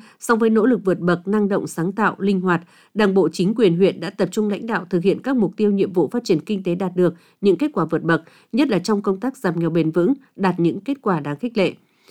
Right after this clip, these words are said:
Tỷ lệ hộ nghèo đều giảm ở mức cao, trên tám phẩy năm phần trăm năm.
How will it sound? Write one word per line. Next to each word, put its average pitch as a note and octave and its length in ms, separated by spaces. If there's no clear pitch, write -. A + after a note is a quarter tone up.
Tỷ A3+ 100
lệ G3 100
hộ G3 160
nghèo F#3 280
đều F3+ 200
giảm E3 280
ở C#3+ 80
mức A3 260
cao, A3+ 320
trên G#3 220
tám F#3+ 280
phẩy F#3+ 180
năm F#3+ 260
phần D#3 100
trăm F#3+ 240
năm. F#3+ 200